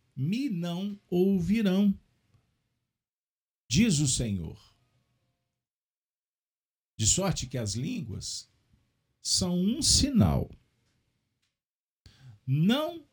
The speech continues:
para os fiéis, mas para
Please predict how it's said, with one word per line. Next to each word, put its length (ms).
para 180
os 160
fiéis, 760
mas 320
para 600